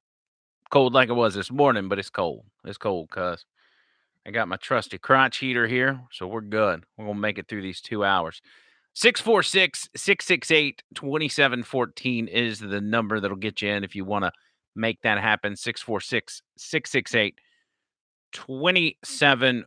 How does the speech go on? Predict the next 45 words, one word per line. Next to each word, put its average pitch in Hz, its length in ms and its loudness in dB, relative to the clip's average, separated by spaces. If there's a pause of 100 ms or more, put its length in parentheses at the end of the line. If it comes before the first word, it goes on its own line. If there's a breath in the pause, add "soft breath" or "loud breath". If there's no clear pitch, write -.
fourteen. 123 840 -2 (520 soft breath)
Uh, 120 400 6
I'm 147 140 2
gonna 233 140 4
start 196 340 4
encouraging 156 600 0
you 135 120 0
guys 127 400 4
to 110 440 0 (120)
call 139 280 4
the 110 80 -4
show. 139 340 4
I 123 60 4
know 151 140 2
that 123 160 0
thing's 127 200 -4
kinda 123 260 4
new. 123 380 -2 (280)
Oops. - 340 -16 (580)
I - 60 -4
know 135 100 2
that's 131 140 -2
kinda 120 220 0
new. 113 340 0 (720)
Uh, 101 360 0
and 98 340 -4
some 113 140 -6
of 110 40 -4
y'all 104 180 0
don't 95 220 -6
really 101 180 0
wanna 98 220 -4
call 101 240 -2
the 101 80 -8
show, 104 340 0
but, 92 280 -4 (140)
uh, 95 140 -4
we 113 160 -6
enjoy 120 320 -2
the 113 120 -2
interaction, 113 640 0 (140)
so 101 300 -12
hit 95 160 -10
us 101 140 -12
up. 120 240 -4